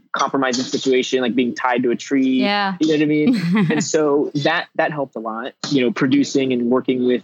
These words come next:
Speaker 1: clients and working, you know, as far as scheduling goes, it, it helps me with scheduling my team for my job, you know, 'cause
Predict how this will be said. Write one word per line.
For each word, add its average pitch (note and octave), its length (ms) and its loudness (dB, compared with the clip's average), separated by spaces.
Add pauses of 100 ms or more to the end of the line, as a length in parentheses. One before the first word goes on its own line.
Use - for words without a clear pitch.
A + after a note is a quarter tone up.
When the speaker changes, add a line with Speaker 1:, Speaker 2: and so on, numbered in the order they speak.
Speaker 1:
clients A#2+ 640 -2
and A2+ 100 -6
working, A#2+ 460 0 (180)
you A#2+ 80 -10
know, A2 80 -2
as A2 100 -6
far G#2 120 -2
as G#2+ 80 -2
scheduling C3+ 600 0
goes, B2+ 280 2
it, - 200 -2 (260)
it - 60 -2
helps C3 220 -2
me B2+ 120 2
with A#2+ 120 0
scheduling A#2+ 520 0
my B2 180 2
team C3 380 -2
for A2+ 100 -12
my B2+ 300 0
job, A#2+ 500 0
you A#2+ 80 -2
know, A2 100 -2
'cause A2 200 -4